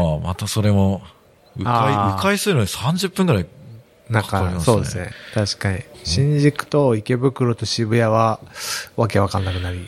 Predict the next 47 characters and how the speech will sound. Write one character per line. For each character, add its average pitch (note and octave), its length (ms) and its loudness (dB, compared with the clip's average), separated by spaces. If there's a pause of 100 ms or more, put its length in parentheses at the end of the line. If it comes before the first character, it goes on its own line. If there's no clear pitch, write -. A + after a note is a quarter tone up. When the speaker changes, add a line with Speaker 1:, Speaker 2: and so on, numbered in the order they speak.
(120)
Speaker 2:
ま G2+ 100 -4
す - 140 -12
ね。 - 140 -16
Speaker 1:
そ - 200 4
う - 20 8
で F#2+ 60 6
す F2+ 100 -2
ね。 E2+ 260 4
渋 - 340 -2
谷 D3+ 120 0
は C#3+ 320 0
未 B2 220 0
だ A#2+ 100 0
に A#2+ 180 0
ち - 100 -6
ょ F#2 40 -6
っ - 20 -12
と E2 120 -8
行 E2+ 140 -8
き - 100 -8
た A2 120 2
い F#2 60 2
と G2 100 -4
こ F2+ 120 -2
に D2+ 120 -4
行 C2+ 80 -12
け - 120 -4
な C#2 100 -4
い B1+ 40 -8
で - 100 -20
す。 - 80 -18
Speaker 2:
<laughs> - 1120 -2
Speaker 1:
な G2+ 80 2
ん - 20 0
か、 D2+ 80 -4
こ C3 120 0
こ F#3+ 140 2
に F3 80 0
ス - 240 0
ッ - 40 2
て - 260 -6
行 F#2 100 -2
き - 80 -10
た A#2 180 2
い G#2 80 0
の E2+ 120 -4
に、 G2 320 0